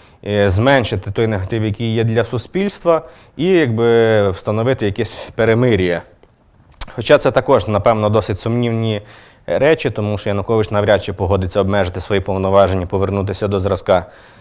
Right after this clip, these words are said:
Конституції дві тисячі четвертого року. А друге, весь той негатив, е, уже нині попередника, е, Азарова ляже відповідальністю на тих людей, які візьмуть кермо після нього.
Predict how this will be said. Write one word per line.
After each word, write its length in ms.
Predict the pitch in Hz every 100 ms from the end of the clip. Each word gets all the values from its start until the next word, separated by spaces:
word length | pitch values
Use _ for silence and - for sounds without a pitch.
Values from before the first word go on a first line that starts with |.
| _
Конституції 600 | - 95 101 107 98 107
дві 140 | 95 95
тисячі 380 | 101 113 98
четвертого 580 | 101 101 104 104 120 107
року. 360 | 127 165 170 127
А 120 | 104
друге, 400 | 104 135 131 123 - - - -
весь 260 | 104 143 -
той 180 | 127
негатив, 640 | 113 110 107 107 160 180 180 180 _ -
е, 220 | 107 107
уже 240 | 117 110
нині 240 | 113 107 101
попередника, 920 | 104 113 117 117 104 101 95 95 90 104
е, 280 | 110 98 95
Азарова 640 | 98 101 127 143 120 104 98
ляже 560 | 104 120 117 117 107 - - - -
відповідальністю 920 | 98 92 95 95 107 107 110 98 -
на 160 | 101 98
тих 220 | 98 -
людей, 300 | 101 107 104
які 240 | 95 104
візьмуть 340 | 98 95 101 95
кермо 340 | 107 101 98
після 280 | 92 98 98
нього. 200 | 98 82